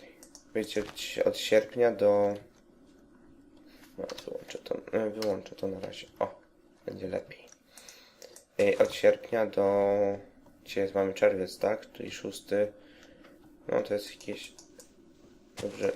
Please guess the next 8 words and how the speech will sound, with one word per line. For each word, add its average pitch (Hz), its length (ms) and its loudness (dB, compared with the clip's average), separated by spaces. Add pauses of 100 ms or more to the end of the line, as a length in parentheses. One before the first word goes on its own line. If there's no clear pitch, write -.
dobrze 104 260 4
liczę? 123 400 0
Nie 120 80 0
wiem, 101 120 2
już 98 240 -4
nie 101 80 -2
liczę. 101 300 -10 (560)
Mm, 107 420 -2